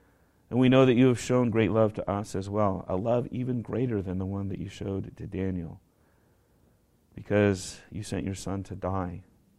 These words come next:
on our behalf, to take our sins upon himself, so that we might be found righteous in your sight by grace and through faith in Christ.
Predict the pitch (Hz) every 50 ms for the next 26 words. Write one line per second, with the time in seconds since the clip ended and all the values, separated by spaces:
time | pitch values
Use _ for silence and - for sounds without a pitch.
0 | _ _ _ - - 98 95 92 92 92 92 90 92 - - - - - 110 _
1 | _ _ _ _ _ _ _ _ _ _ _ _ _ _ _ _ _ _ - -
2 | 110 98 - 95 92 - - - 104 107 110 110 104 - - 107 110 110 107 107
3 | - - - 90 92 90 104 107 _ _ _ _ _ _ _ _ _ _ _ _
4 | _ _ _ _ - 95 98 87 - 98 98 92 90 90 95 90 - - 90 90
5 | 90 95 104 104 92 98 101 - 107 107 - - 104 98 95 98 - - - -
6 | - - 110 _ - - 104 101 - 95 95 92 95 95 - - _ _ _ _
7 | _ _ _ _ _ _ _ _ _ _ _ - 98 95 98 98 95 98 _ -
8 | 85 92 95 98 _ _ _ - _ - 95 95 98 98 - - - 80 80 82
9 | _ -